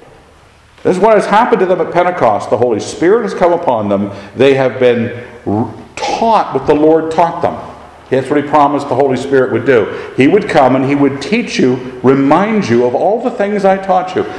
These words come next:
Suddenly, Peter and John, they've got, they're loaded for bear. How would you like to get loaded for bear? Know the gospel. Know your Lord. Know what the real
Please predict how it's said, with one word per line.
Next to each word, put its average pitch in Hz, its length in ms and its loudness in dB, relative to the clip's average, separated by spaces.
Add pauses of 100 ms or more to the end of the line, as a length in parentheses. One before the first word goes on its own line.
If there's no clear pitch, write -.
Suddenly, 196 580 0
Peter 190 280 2
and 127 100 -2
John, 127 680 -2 (1500)
they've 117 260 0
got, 120 520 0 (1080)
they're 202 120 4
loaded 117 300 4
for 151 100 -2
bear. - 800 -4 (2250)
How 151 140 -2
would 156 120 -2
you 156 80 0
like 143 220 -2
to 131 60 -10
get 135 160 -2
loaded 92 320 0
for - 120 -4
bear? - 600 -4 (1200)
Know 147 380 2
the 233 140 2
gospel. 208 720 -2
Know 214 260 2
your 190 220 2
Lord. 180 360 0
Know 240 120 0
what 269 160 -4
the 208 80 4
real 220 200 2